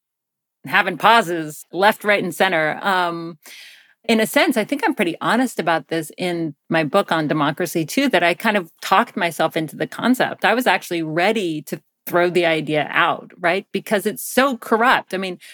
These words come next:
part of this is the problem of, of language. It's so hard to pin something down and make it pure, right? You come up with a word, well, nothing's there to prevent your enemies from using it and co-opting it and distorting it or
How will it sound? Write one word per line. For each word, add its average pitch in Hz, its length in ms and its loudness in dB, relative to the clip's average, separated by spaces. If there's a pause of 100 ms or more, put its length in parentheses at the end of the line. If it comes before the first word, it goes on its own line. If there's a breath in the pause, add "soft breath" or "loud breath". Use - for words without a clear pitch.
(120)
part 320 160 2
of - 60 -6
this 190 200 -6
is 170 80 -8
the - 80 -4
problem 180 240 2
of, - 160 -4
of 151 140 -4
language. 151 640 -2
It's 165 100 -8
so 208 80 2
hard 208 160 2
to 160 100 -6 (100)
pin 220 340 0
something 165 320 0
down 160 240 2
and 147 80 -2
make 147 180 -6
it - 120 -6
pure, 131 280 -4
right? 156 320 -4 (460 loud breath)
You 185 100 -2
come 247 160 4
up 254 140 0
with 220 100 2
a 208 40 2
word, 214 200 0
well, 196 240 0 (640 soft breath)
nothing's 208 340 2
there 185 140 2
to 170 80 0
prevent 170 300 0
your 147 100 -2
enemies 160 400 -2
from 156 140 -4
using 190 320 0
it 156 200 0
and 147 160 -2
co-opting 170 540 0
it 147 180 -2
and 139 140 -4
distorting 156 540 -2
it 147 280 -2
or 139 240 -4